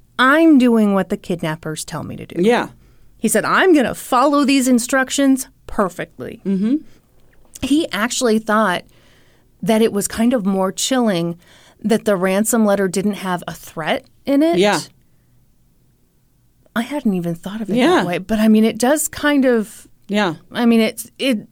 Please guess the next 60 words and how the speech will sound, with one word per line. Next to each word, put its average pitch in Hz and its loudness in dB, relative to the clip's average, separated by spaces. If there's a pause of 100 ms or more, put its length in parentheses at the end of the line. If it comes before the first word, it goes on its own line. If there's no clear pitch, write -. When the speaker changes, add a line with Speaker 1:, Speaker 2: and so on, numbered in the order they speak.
(440)
Speaker 1:
it 269 2
makes 311 4
you 359 4
feel 349 2
like 339 2
you're 302 2
dealing 262 2
with 262 2
people 247 2
who 233 4
mean 220 4
business. 170 -6
Speaker 2:
Yeah, 208 0
absolutely. 175 -6 (1300)
Speaker 1:
Bobby 240 0
reached 226 -2
out 196 -2
to 202 -8
his 170 -4
buddy, 247 2
who 208 0
just 165 -6
happened 180 -4
to 175 -6
be 180 -4
the 165 -4
president 196 -4
at 175 -10
the 165 -10
First 180 -6
National 175 -4
Bank, 190 -2
and 156 -8 (180)
told 196 -4
him 196 0
what 185 0
was 185 -6
going 190 -2
on. 196 2
He 165 -10
got 160 -6
money 185 -2
from 170 -10
family, 208 0
and 185 -2
he, 208 -4
you 233 0
know, 214 2
he 247 2
did 254 -2
what 285 0
he 277 2
had 240 0
to 226 -4
do 196 0
to 185 -4
get 170 -2
the 170 -8
million 156 -8
dollars. - -12